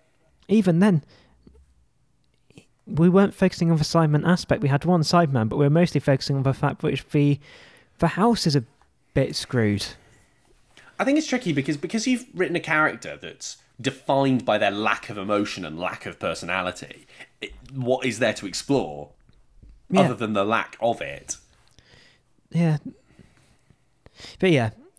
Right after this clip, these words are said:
Speaker 1: that's enough of us being disappointed about the Cybermen.
Speaker 2: Yeah. Ah, there are better episodes than this. They're okay. It's actually been a really good standard of villains
Speaker 1: Yeah.
Speaker 2: this season, so someone had to lose.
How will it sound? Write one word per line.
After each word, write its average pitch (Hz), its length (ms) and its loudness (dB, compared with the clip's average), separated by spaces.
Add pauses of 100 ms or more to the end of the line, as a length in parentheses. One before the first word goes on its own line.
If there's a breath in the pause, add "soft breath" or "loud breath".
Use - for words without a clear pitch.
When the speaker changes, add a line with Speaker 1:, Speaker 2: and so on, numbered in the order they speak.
(140)
Speaker 1:
that's 175 220 0
enough 160 180 2
of 147 60 0
us 143 140 2
being 135 180 0
disappointed 123 300 -4
about - 160 -2
the - 40 -14
Cybermen. 101 460 -2 (920 loud breath)
Speaker 2:
Yeah. - 200 -10 (120)
Ah, 269 320 -2
there 127 120 2
are 104 40 2
better 78 280 -4
episodes 76 340 -16
than 73 140 -16
this. 71 260 -18
They're 247 140 0
okay. 78 540 -6
It's 185 120 -2
actually 202 240 -2
been 104 140 -4
a 92 40 -6
really 90 300 -2
good 76 140 -8
standard 73 340 -6
of 67 60 -16
villains 73 240 -2
Speaker 1:
Yeah. 131 100 0
Speaker 2:
this - 140 -12
season, 71 420 -14
so 92 240 -6
someone 147 300 0
had 95 160 -6
to - 80 -16
lose. 69 280 -18